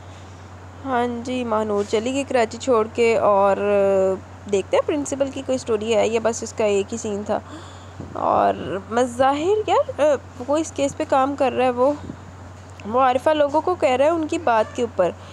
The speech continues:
कि वो बड़ी अम्मा ने जब उसे सारे ताल्लुकात ख़त्म कर दिए, तो वो उसको इस बात पे कह रहा है कि वो आपके लिए मर चुकी है, आप लोग अब उसका पूछने का भी कोई हक़ नहीं रखते।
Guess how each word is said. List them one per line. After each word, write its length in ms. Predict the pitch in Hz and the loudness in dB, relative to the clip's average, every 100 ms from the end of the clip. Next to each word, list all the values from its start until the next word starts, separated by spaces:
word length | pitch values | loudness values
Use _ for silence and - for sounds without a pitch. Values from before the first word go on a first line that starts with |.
| - - - | -18 -8 0
कि 80 | |
वो 140 | 294 311 | 4 4
बड़ी 240 | 269 294 | 2 2
अम्मा 160 | 294 294 | 4 2
ने 100 | 294 | 2
जब 140 | 294 | 0
उसे 140 | 285 294 | 0 2
सारे 180 | 277 | 2
ताल्लुकात 440 | 285 262 262 269 269 | 4 2 2 2 2
ख़त्म 240 | 277 262 | 2 2
कर 120 | 262 | 2
दिए, 140 | 247 269 | 0 -2
तो 200 | 294 302 | -2 -2
वो 120 | 294 | 0
उसको 280 | 277 269 302 | 0 -2 -4
इस 100 | 294 - | -2 2
बात 240 | 240 247 | 2 2
पे 60 | 285 | 0
कह 120 | 277 | 2
रहा 100 | 277 | 2
है 60 | |
कि 80 | 311 | 0
वो 160 | 294 302 | 2 4
आपके 360 | 277 254 - | 4 4 2
लिए 100 | 339 | 2
मर 160 | 330 262 | 4 2
चुकी 280 | - 240 262 | 0 -6 2
है, 60 | |
आप 220 | 269 262 269 | 4 4 2
लोग 200 | 285 285 | 2 2
अब 140 | 277 | 0
उसका 200 | 269 294 | -2 -4
पूछने 420 | 277 254 277 285 | -2 -4 -2 0
का 100 | 277 | 0
भी 120 | 294 | 0
कोई 180 | 285 277 | 0 2
हक़ 180 | 262 254 | 2 0
नहीं 120 | 247 | -2
रखते। 360 | 226 220 - 220 | -2 -4 -2 -2